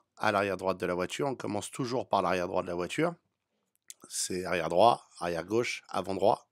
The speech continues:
avant gauche. Du plus loin au plus proche du bocal de liquide de frein. Donc on le branche sur la vis de purge et celui-là est un peu petit, c'est du six ou du cinq millimètres intérieur qu'il vous faudrait.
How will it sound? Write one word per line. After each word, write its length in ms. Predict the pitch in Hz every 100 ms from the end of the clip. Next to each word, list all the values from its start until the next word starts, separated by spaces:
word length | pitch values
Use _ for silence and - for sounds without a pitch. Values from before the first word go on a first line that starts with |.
| -
avant 180 | 113 117
gauche. 320 | 113 - - - - - -
Du 180 | 117 143
plus 180 | 135 165
loin 200 | 156 156
au 80 | 143
plus 140 | 135
proche 500 | - 117 - - - _ _ 101
du 100 | 98
bocal 320 | 101 107 104
de 60 |
liquide 260 | 92 - 107
de 80 | 104
frein. 260 | - - _ _ - _ _ _ _ _ -
Donc 160 | 117
on 60 | 143
le 40 |
branche 320 | 139 139 123 -
sur 380 | - 135 120 - _ -
la 220 | - 113
vis 240 | 127 127 117
de 120 | 120
purge 520 | 95 135 175 170 160 - _ _
et 640 | - 123 120 117 117 - _ _ _ _ -
celui-là 280 | - 127 120
est 120 | 120
un 60 |
peu 120 | - 123
petit, 420 | - - 135 131
c'est 180 | - 104
du 180 | 107
six 380 | 110 - 123 -
ou 20 |
du 100 | 113
cinq 280 | 101 123 -
millimètres 360 | 110 110 113 101
intérieur 320 | 92 107 101
qu'il 160 | - 104
vous 80 |
faudrait. 400 | 95 - 131 147